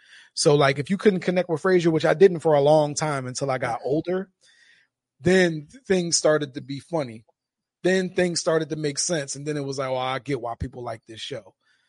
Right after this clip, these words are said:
It was the same thing with Friends. I didn't like Friends until a,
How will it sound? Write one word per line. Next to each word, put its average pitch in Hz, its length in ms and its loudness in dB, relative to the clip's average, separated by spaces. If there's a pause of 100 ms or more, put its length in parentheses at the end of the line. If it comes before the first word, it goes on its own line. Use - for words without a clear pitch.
(220)
It 151 100 -2
was 147 120 -4
the 143 60 -4
same 165 260 0
thing 151 180 -4
with 143 140 -4
Friends. 120 400 -6
I 123 80 -6
didn't 147 180 -2
like 143 200 -4
Friends 147 320 -8
until 135 320 -8
a, 127 40 -10